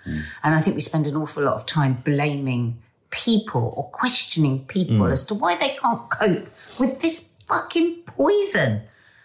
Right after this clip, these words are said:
Speaker 2: right? And then we deem at eighteen people are ready to drink. Some people reward their children for their G C S E results with, 'cause I know this because we did this on Loose Women, with a bottle of vodka.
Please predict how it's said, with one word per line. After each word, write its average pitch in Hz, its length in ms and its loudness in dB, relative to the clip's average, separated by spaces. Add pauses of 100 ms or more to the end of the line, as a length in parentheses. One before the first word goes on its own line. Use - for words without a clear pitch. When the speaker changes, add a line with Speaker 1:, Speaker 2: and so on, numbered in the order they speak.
(160)
Speaker 2:
right? 285 340 2
And 220 160 2
then 294 180 2
we 302 140 2
deem 196 380 4
at 160 120 -4
eighteen 151 720 0 (360)
people 190 300 2
are 175 140 4
ready 160 400 0
to - 140 -4
drink. 123 260 -2 (180)
Some 403 500 2
people - 880 -2 (240)
reward 208 680 4 (100)
their 196 120 2
children 202 560 0
for 156 120 -8
their 151 140 -2
G 170 220 0
C 170 220 -2
S 160 180 -2
E 170 140 0
results 131 720 0 (360)
with, 147 180 2
'cause 147 120 -2
I 151 100 2
know 202 220 4
this 127 200 -2
because - 220 -8
we 147 60 -2
did 160 180 -2
this - 180 -2
on 143 120 0
Loose 139 200 -4
Women, 151 220 2 (180)
with 233 140 2
a 240 40 2
bottle 196 380 0
of 185 160 -4
vodka. 233 400 -2